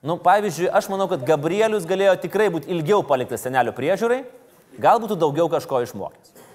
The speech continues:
Nes dabar yra rubrika Dangiškasis savaitės mulkis ir čia prizinės vietas dalijasi du konservatoriai. Prieš kelias dienas sveikatos apsaugos ministras Aurelijus Veryga nusiskuto plaukus,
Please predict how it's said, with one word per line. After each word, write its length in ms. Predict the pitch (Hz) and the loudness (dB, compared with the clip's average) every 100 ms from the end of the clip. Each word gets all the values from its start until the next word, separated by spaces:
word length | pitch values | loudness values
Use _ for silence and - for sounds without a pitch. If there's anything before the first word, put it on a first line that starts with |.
| - - _ - - - - | -20 -20 _ -20 -20 -20 -4
Nes 120 | 165 | 0
dabar 240 | 165 254 302 | 2 4 4
yra 160 | 254 220 | 4 4
rubrika 380 | 254 262 226 202 | 2 -2 0 0
Dangiškasis 720 | 139 190 185 180 - 240 240 | 0 -2 0 -4 0 0 0
savaitės 540 | - 180 180 175 160 151 | 0 2 2 2 -6 -6
mulkis 400 | 131 113 302 - _ _ _ - - - | -8 -8 -10 -12 _ _ _ -20 -20 -4
ir 160 | 165 170 | -2 -2
čia 300 | - 262 302 - | 2 2 2 -2
prizinės 400 | 262 208 190 170 | -4 -2 -2 -2
vietas 320 | 160 233 269 | 0 0 0
dalijasi 420 | 196 202 202 196 139 | 0 0 0 -2 -4
du 140 | 156 240 | -4 -2
konservatoriai. 640 | 233 190 151 120 - - _ _ _ _ _ _ _ - - - | -2 0 2 0 -2 -20 _ _ _ _ _ _ _ -20 -10 -2
Prieš 180 | 202 | -2
kelias 240 | 214 254 262 | 2 2 2
dienas 360 | 190 196 240 - | 0 0 -4 -6
sveikatos 320 | - 180 202 170 | -6 -2 -2 -2
apsaugos 320 | 165 165 147 | -4 -4 -4
ministras 400 | 160 185 165 147 | -6 -2 -2 0
Aurelijus 480 | 135 151 135 123 113 | 0 0 0 -4 -4
Veryga 320 | 190 233 214 | -6 -2 -2
nusiskuto 480 | 202 208 - 160 - | -2 -6 -4 -2 0
plaukus, 460 | 165 220 233 - | 2 2 0 -10